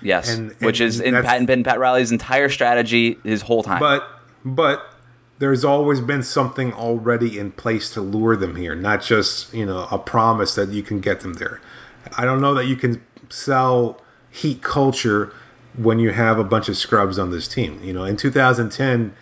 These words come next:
Speaker 2: Dwayne Wade was still here. In two thousand five, Dwayne Wade, in
Speaker 1: Mm.
Speaker 2: two thousand, yeah, two thousand four, Dwayne Wade was here.
Speaker 1: So maybe then twenty nineteen, right? They've,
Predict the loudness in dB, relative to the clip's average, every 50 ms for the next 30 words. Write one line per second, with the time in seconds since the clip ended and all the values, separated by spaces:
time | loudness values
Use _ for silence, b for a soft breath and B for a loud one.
0 | b b -2 0 2 2 4 4 4 4 4 4 2 0 -4 -6 -10 -10 -10 -12
1 | -10 -12 -12 -14 -14 -16 B B B B B B B B -10 -10 -10 -4 -2 -2
2 | 0 2 2 4 4 4 4 4 2 0 -2 -2 -2 2 4 4 4 4 2 0
3 | -2 -6 -12 -12 -4 -2 0 0 0 0 2 2 2 4 2 2 0 0 -2 -2
4 | -2 -4 -4 -2 2 2 2 2 2 -2 -6 -6 -8 -8 -8 -6 -6 -2 0 0
5 | 0 0 -2 0 2 4 4 6 4 4 2 0 -2 -2 -2 0 0 0 0 0
6 | 0 -4 -6 -8 -8 -4 -2 0 2 2 4 2 2 2 2 2 2 4 4 2
7 | 2 2 2 2 2 4 4 2 2 0 0 0 0 2 2 2 2 2 2 2
8 | 2 2 2 0